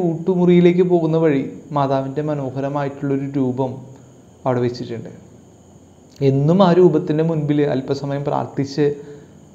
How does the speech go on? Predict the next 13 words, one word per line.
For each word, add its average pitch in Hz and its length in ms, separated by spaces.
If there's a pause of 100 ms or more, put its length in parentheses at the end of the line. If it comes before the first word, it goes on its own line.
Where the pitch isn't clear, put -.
(600)
ഈ 170 100
വിശുദ്ധൻ 147 440 (760)
"ആവേ 131 240
മരിയ" 143 320 (120)
എന്ന് 151 160
പറഞ്ഞുകൊണ്ട് 139 600 (800)
ആ 143 100
രൂപത്തെ 135 400
വണങ്ങാറുണ്ട്. 123 640 (1300)
അത് 151 100
വർഷങ്ങളായിട്ട് 180 1040 (280)
അദ്ദേഹം 151 440
തുടർന്നിരുന്ന 151 680